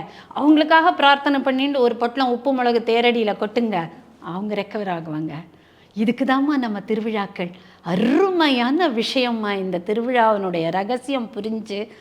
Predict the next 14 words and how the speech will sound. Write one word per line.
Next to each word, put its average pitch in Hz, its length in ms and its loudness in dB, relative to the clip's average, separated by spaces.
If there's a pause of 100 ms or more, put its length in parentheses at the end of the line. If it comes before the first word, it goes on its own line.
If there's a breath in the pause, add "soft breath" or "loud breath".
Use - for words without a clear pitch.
(280 loud breath)
ஒவ்வொரு 453 1120 8
நேயரும் 233 760 2 (220)
இந்த 180 200 -2
திருவிழாவை 220 640 4
பக்கத்துல 254 420 -2
இருக்கிற 240 280 -4
கோயில்கள்ல 190 640 -6 (100)
போய் 175 420 -6
நல்லா 175 420 -4
ரசிச்சு, 185 640 -4 (260 loud breath)
சூரிய 381 440 6
பிரபை 247 280 4
வாங்கணும் 226 540 2
அப்படின்னா, 208 400 0